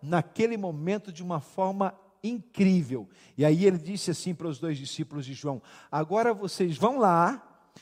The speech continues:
e digam para João assim: 'Os cegos estão vendo, o coxo está andando, o morto ressuscita, as coisas estão acontecendo.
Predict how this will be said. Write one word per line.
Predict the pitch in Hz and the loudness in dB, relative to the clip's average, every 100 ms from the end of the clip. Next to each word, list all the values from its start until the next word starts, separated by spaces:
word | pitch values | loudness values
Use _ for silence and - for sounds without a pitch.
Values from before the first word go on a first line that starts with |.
| _ | _
e | 202 | -4
digam | 165 190 311 277 | 0 0 2 2
para | 214 214 | 6 4
João | 151 180 165 | 4 0 -2
assim: | 139 - 139 104 _ - | -4 -6 -8 -8 _ -12
'Os | 143 | -6
cegos | - 202 269 381 - - - _ _ _ _ _ _ _ _ | 8 8 8 4 -6 -12 -18 _ _ _ _ _ _ _ _
estão | - 196 | -4 -2
vendo, | 151 160 120 95 _ _ _ _ _ - | 2 0 0 -6 _ _ _ _ _ -20
o | 131 | -12
coxo | - 262 262 - 294 - _ _ - | 0 2 2 -4 -10 -14 _ _ -8
está | 151 196 | 0 2
andando, | 170 156 156 117 95 _ _ _ - | 2 2 0 -2 -10 _ _ _ -14
o | 190 | -8
morto | 151 233 277 - 208 - _ _ | 4 6 6 2 -12 -14 _ _
ressuscita, | 190 220 - 175 - 180 143 117 101 _ - - | 6 6 4 -6 0 0 -2 -10 -18 _ -14 0
as | 185 208 | 0 0
coisas | - 294 254 220 | 0 2 2 0
estão | 214 - 240 | -4 0 2
acontecendo. | 226 240 220 208 202 143 | 2 0 0 2 2 0